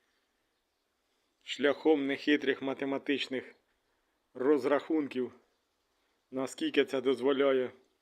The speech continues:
освіта, зробив оцю штуку, там вирізав, наче похоже. Зараз прикрутю туди.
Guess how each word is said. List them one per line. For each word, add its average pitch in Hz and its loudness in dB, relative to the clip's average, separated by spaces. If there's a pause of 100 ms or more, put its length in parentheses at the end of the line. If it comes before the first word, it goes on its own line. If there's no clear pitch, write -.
(1080)
освіта, 139 0 (2000)
зробив 127 0 (640)
оцю 123 -8
штуку, 180 -2 (1500)
там 143 0
вирізав, 135 0 (1200)
наче 131 -8
похоже. 120 -8 (1800)
Зараз 135 -2
прикрутю 139 -4
туди. 131 -6